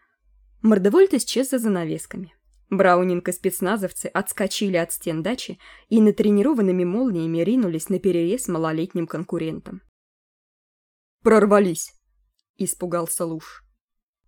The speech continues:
«Нет-нет», поспешил успокоить ректора возникший рядом второй Браунинг.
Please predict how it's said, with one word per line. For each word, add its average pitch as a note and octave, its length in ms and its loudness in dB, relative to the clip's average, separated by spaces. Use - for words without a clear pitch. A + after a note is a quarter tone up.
«Нет-нет», G#3 640 2
поспешил G3+ 500 0
успокоить E3+ 560 -4
ректора G#3 500 -6
возникший F3 600 0
рядом E3+ 300 -2
второй D#3+ 340 -4
Браунинг. D#3 580 -8